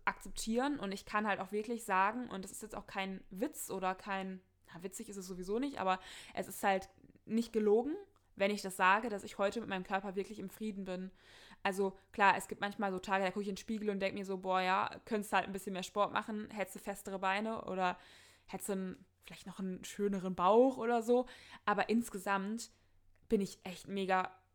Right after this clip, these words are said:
ich bin, ich bin befreundet mit meinem Körper. Und ich habe letztens zu meiner Mama noch gesagt, "Hättest du gedacht, dass ich jemals sagen kann, dass, ähm, ich mit meinem Körper okay bin, dass ich Frieden mit meinem Körper schließe?" Und hat sie auch gesagt, das hätte sie nie gedacht, weil ich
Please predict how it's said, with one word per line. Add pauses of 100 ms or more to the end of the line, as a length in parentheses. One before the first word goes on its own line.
ich
bin,
ich
bin
befreundet
mit
meinem
Körper.
Und (280)
ich
habe
letztens
zu
meiner
Mama
noch
gesagt,
"Hättest
du
gedacht,
dass
ich
jemals
sagen
kann, (920)
dass,
ähm, (280)
ich
mit
meinem
Körper
okay
bin, (100)
dass
ich
Frieden
mit
meinem
Körper
schließe?" (640)
Und
hat
sie
auch
gesagt,
das
hätte
sie
nie
gedacht,
weil
ich